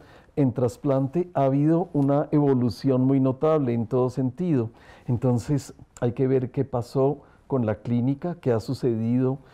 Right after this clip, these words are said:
en estos treinta años, qué ha sido necesario implementar, de qué manera, de acuerdo a la evolución científica,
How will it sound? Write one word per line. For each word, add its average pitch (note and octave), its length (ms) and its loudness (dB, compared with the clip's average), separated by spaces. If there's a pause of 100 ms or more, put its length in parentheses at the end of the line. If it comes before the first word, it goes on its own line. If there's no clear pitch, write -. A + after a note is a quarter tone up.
(140)
en A#2+ 140 0
estos A#2+ 340 -4
treinta B2 540 0
años, D3 400 -4 (100)
qué C#3 380 0 (320)
ha C3+ 100 0
sido C#3+ 380 0
necesario C3 920 0 (380)
implementar, B2 1000 0
de C#3 160 -2
qué C3+ 160 0
manera, C#3 640 0 (300)
de A#2+ 100 0
acuerdo A#2+ 640 0
a C3+ 80 0
la C3 100 2
evolución A#2 560 0
científica, B2+ 920 -2